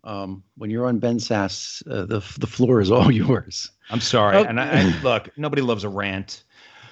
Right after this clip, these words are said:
Speaker 2: And I had a moment where I looked and I was like, "Oh, I'm so mad at this guy." Why? Because I like him. Because he should be one of the next generation of founding mothers and founding fathers. And as far as I'm concerned,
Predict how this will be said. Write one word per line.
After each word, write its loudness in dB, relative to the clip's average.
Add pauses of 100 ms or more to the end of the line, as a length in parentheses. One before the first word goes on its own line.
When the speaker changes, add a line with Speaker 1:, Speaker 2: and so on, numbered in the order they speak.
(200)
Speaker 2:
And -4
I 0
had -2
a -4
moment -4
where -2
I 0
looked -4
and -10
I -8
was -10
like, -10
"Oh, -8
I'm -8
so -8
mad -6
at -12
this -8
guy." 0
Why? 2
Because -4
I 2
like -6
him. -10 (760)
Because 4
he 4
should 4
be -6 (220)
one 0
of -2
the 0
next 2
generation -2 (160)
of -6
founding 0
mothers 0
and -4
founding -2
fathers. -4 (300)
And -4
as -4
far 2
as -4 (160)
I'm 2
concerned, 0